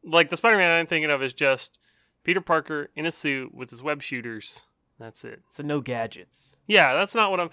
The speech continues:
Speaker 1: I'm not thinking of, like, late game into f-, Spider-Man games. I'm thinking of, like, the Spider-Man I'd see swinging around New York.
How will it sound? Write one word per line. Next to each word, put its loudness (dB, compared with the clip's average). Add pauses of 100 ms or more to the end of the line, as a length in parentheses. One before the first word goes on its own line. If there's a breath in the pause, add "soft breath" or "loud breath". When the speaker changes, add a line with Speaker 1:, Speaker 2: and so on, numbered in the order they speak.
(220 loud breath)
Speaker 1:
I'm 4
not 6
thinking 2
of, 0
like, 4
late 0
game 0
into -2
f-, -14
Spider-Man -2
games. 0
I'm -6
thinking -2
of, -4
like, 2
the -4
Spider-Man -2
I'd -6
see -8
swinging -12
around -10
New -16
York. -16